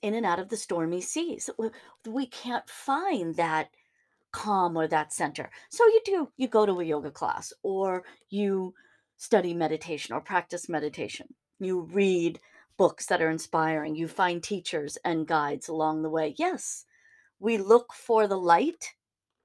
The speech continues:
that is a reminder of the light that we already have within. So there are beings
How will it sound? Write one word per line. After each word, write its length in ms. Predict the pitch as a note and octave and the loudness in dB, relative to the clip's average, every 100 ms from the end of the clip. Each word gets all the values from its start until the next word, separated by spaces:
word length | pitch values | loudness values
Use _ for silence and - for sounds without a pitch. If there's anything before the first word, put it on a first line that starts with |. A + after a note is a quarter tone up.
| _ _ _ _ _ - | _ _ _ _ _ 4
that 380 | G#3+ G3+ G3+ - _ _ _ _ _ _ _ _ _ _ _ _ - | 8 8 6 -6 _ _ _ _ _ _ _ _ _ _ _ _ 6
is 260 | A3 F#3+ - | 8 6 4
a 120 | G#3+ G3 | 6 6
reminder 880 | F#3 G3 F#3 F3+ E3+ E3+ G#3 C#4+ G4+ A4+ _ _ _ - | 2 -2 0 2 0 2 2 2 2 0 _ _ _ 0
of 180 | F#3+ | 0
the 120 | G3+ F3+ | 0 -2
light 360 | E3+ F3+ F3 | 2 2 0
that 140 | F3 - | -6 -4
we 160 | E3+ | -2
already 500 | D#3 D#3+ E3 E3 D#3+ | 0 0 -2 -2 -4
have 420 | D3+ E3+ D#3+ D3+ | -8 -6 -4 -4
within. 460 | D3 D#3 C#3+ B2+ - _ _ _ _ _ _ - - | -6 -6 -4 -6 -10 _ _ _ _ _ _ -20 -16
So 280 | - C4+ A3+ | 0 6 8
there 340 | G#3 A3 A3 - | 8 6 6 4
are 320 | A#3 B3 G3+ - | 4 4 2 0
beings 680 | C4 D#4 E3 D#3 E3+ - | 2 2 0 -2 -6 -10